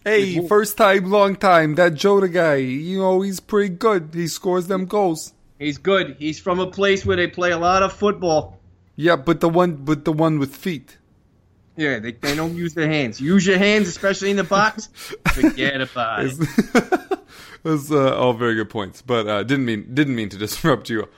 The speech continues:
Speaker 1: on your talk
Speaker 2: Oh,
Speaker 1: of
Speaker 2: no.
Speaker 1: who I'm now gonna refer to as Diogo because I don't wanna get his last name wrong again.
Speaker 2: Yeah, uh, Moutinho. Listen, it's gonna be a wait and see with a lot of,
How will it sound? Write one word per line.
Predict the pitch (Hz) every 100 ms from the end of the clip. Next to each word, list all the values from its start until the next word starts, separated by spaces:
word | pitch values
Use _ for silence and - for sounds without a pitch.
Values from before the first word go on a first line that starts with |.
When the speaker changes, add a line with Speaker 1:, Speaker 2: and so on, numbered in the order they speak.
| _
Speaker 1:
on | 123 120
your | 113
talk | 117 110
Speaker 2:
Oh, | -
Speaker 1:
of |
Speaker 2:
no. | 202 117 -
Speaker 1:
who | 135
I'm | 151
now | 151 127
gonna | 120 120
refer | 120 135
to | 135 139
as | 127
Diogo | 170 151 104 95 92 _ _
because | 131 131 123 117
I | 107 120
don't | 120
wanna | 117 117
get | 113 117
his | 113
last | 107 107
name | 107
wrong | 95 90
again. | 90 90 - _ _
Speaker 2:
Yeah, | 160 123 101 110 - _ _ 151 _ -
uh, | 151 156 147 - _ 147
Moutinho. | 147 180 165 165 156 151 - - - - _ _ _ _ _ _ _ -
Listen, | 190 170 135 - -
it's | 165 -
gonna | 220
be | 220
a |
wait | 160 170
and | 156
see | 143 151
with | 127
a |
lot | 123 127 127
of, | 120 -